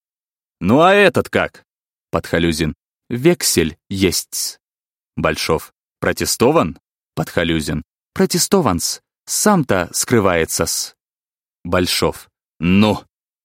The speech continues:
и четвертый тут, Самопалов. Да что они, сговорились, что ли? Подхалюзин. Уж такой расподлеющий народ-с. Большов, ворочая листы. Да тут их не перечитаешь до завтрашнего числа.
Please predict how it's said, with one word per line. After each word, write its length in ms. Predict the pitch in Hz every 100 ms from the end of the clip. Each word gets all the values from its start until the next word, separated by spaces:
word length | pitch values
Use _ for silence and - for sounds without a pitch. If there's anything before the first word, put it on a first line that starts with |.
| _
и 140 | 104
четвертый 540 | 117 180 170 190 - 117
тут, 280 | 101 85 -
Самопалов. 880 | - 101 98 92 - 85 80 73 - _ _ _
Да 200 | 87 117
что 240 | - - 131
они, 180 | 101
сговорились, 600 | 92 87 123 185 208 123 -
что 260 | - 107
ли? 200 | 90 73 - _ _ _ _
Подхалюзин. 680 | 101 - 101 92 82 76 85 - _ _ _
Уж 160 | 226 -
такой 440 | 170 151 151 143 -
расподлеющий 1040 | 151 156 - 117 95 82 87 95 - 110
народ-с. 580 | 101 104 131 - - - _ _ _ _ _ _ _ _ -
Большов, 760 | 95 85 80 - - 127 - - _
ворочая 680 | 92 92 95 131 - 131 123
листы. 600 | 117 117 - - 104 123 _ _ _ _ _ _
Да 160 | 90 87
тут 200 | 123 127
их 120 | -
не 140 | 123
перечитаешь 760 | 107 123 - 127 131 127 123 107
до 140 | 123
завтрашнего 600 | 117 127 - 120 143 131
числа. 480 | 123 147 165 143 78